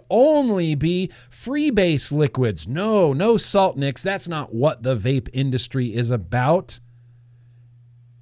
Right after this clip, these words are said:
The vape industry is to get smokers to quit, fucking period. I don't care if you use a pod. I don't care if you use a stacked tube mech like we're about to do a little bit later on.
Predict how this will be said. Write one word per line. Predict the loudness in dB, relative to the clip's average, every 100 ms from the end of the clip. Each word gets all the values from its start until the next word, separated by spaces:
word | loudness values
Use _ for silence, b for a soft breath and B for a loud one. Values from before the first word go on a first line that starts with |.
| -2
The | 0
vape | 2 4 4 2 -2 -8 -8
industry | 2 4 4 2 0 -2 -2 0 -2 -6 _ _ _ _ -2
is | -2
to | -2
get | -6 0 2 2 -4 _ _
smokers | -12 -6 2 4 4 4 2 2 -6 -6
to | -6
quit, | -6 -2 4 6 4 0 b b
fucking | _ -4 0 0 -2 -2 -2
period. | -2 0 2 2 2 0 -4 b b b b
I | 0
don't | 0 -2
care | -2 -2
if | -2
you | -2
use | -2 -2 -2
a | -2
pod. | 0 2 2 0 -8 B 2
I | 2
don't | 2
care | -2 -2 -2
if | -2
you |
use | -4 -2 -2
a | -4
stacked | -4 -2 -2 -6 -2
tube | 0 0
mech | 0 -2 0
like | -2 0
we're | -2 0
about | 2 2 0
to | -4
do | -2 0
a |
little | 2 0
bit | 0 -2
later | 0 0 0 0
on. | 0 -2